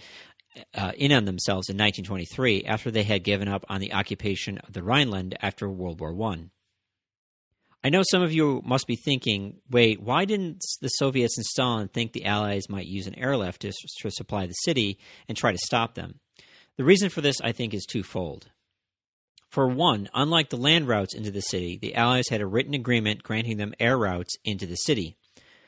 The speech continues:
To force down an Allied plane could be viewed as an act of war, and Stalin didn't want to start World War Three.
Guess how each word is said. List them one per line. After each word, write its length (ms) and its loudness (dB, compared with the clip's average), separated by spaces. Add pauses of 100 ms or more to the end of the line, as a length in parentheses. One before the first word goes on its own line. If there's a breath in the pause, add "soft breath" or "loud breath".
(220 soft breath)
To 80 -8
force 420 4
down 220 2
an 160 0
Allied 380 2
plane 400 0
could 160 -6
be 100 -2
viewed 300 2
as 180 0
an 80 -10
act 220 -6
of 160 -10
war, 440 4
and 140 -4
Stalin 400 0
didn't 220 -2
want 120 -2
to 80 -4
start 380 0
World 240 -6
War 160 -8
Three. 480 0